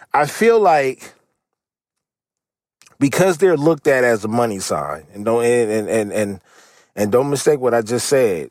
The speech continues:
As soon as you enter a sport, you already having value. Now, that value might start off low, might start off high, depending on who you are, who your parents are.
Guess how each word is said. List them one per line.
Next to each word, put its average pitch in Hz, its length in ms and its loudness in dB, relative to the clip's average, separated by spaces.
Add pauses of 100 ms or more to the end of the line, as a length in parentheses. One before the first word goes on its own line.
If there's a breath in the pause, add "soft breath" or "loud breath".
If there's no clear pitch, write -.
(100)
As 107 200 -4
soon 170 240 2
as 139 160 -2
you 160 140 -2
enter 143 340 0
a 110 120 0
sport, 107 580 -2 (1000)
you 147 180 2
already 131 440 2
having 110 420 0
value. 98 460 0 (120)
Now, 110 140 0
that 113 160 2
value 117 300 2
might 107 180 -2
start 117 260 0
off 110 200 0
low, 165 360 -2 (340)
might 127 200 0
start 160 280 2
off 170 200 0
high, 180 240 2
depending 143 360 -2
on 139 200 0
who 151 100 0
you 151 220 0
are, 160 180 2
who 123 120 0
your 143 120 -4
parents 151 400 -2
are. - 340 -8